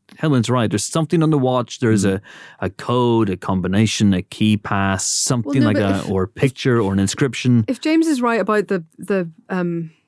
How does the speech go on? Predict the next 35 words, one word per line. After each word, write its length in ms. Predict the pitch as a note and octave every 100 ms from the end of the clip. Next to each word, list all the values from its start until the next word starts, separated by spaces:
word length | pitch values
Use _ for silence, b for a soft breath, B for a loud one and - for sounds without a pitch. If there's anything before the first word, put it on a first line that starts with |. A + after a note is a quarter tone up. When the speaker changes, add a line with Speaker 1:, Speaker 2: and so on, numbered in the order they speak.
| _ _ _ _ -
Speaker 3:
the 100 | F#3
list, 560 | F3+ F3 D#3+ - - -
uh, 340 | - E3+ G2+ - -
not 240 | F#3 E3+
coming 240 | - F3+ D#3+
from 160 | E3
the 60 | D#3+
watch, 240 | D3+ -
that 120 | G#3+ G3
was 100 | G3
my 140 | F3
theory, 320 | E3 E3 D3+
basically, 320 | D3+ D#3 E3 D#3
that 180 | D#3 E3
the 80 |
list 260 | E3+ E3+ -
of 80 | E3+
names 240 | D3+ D3+
had 80 | C3+
come 160 | D#3 D3
from 160 | D3+
the 80 | D3
watch. 360 | C#3+ C3+ - - b b -
Because 380 | F#3+ G#3 F#3+ b b
Laura 360 | G#3+ A3+ A#3 G#3
wasn't 320 | E3+ E3 E3+
in 140 | D#3+ D#3
town 340 | - C#3 C#3
with 180 | C3+ C3+
him 120 | C#3
that 120 | C#3+
we 100 | D3+
know 200 | C#3+ C3+
of, 180 | C#3 D3
so, 500 | - - D#3 C#3+